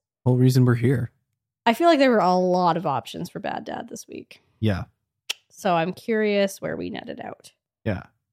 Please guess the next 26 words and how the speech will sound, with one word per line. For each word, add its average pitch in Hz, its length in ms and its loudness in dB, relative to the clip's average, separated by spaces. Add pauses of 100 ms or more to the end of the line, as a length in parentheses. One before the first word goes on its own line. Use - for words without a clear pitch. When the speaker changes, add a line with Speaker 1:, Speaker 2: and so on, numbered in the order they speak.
(380)
Speaker 1:
Who'd 131 160 2
you 113 140 4
go 101 100 0
with? - 120 -12 (580)
Speaker 2:
I 226 160 4
picked 233 440 -4 (600)
David 190 280 -2
Gale's 175 320 -2
character 170 400 -10
of 165 80 -10
Doctor - 280 -10
Carl - 440 -8
Hill 226 380 -6
from 190 240 -10
Reanimator. - 800 -14 (800)
Speaker 1:
Yeah, 113 300 2
that's 123 200 -2
a 156 60 -2
good 156 120 0
choice. 117 440 0 (460)
Tell 127 100 -2
me 151 100 4
why. 117 300 0 (500)
Speaker 2:
He's 240 140 -4
disgusting. - 920 -10 (640)
Speaker 1:
Yeah, - 220 -12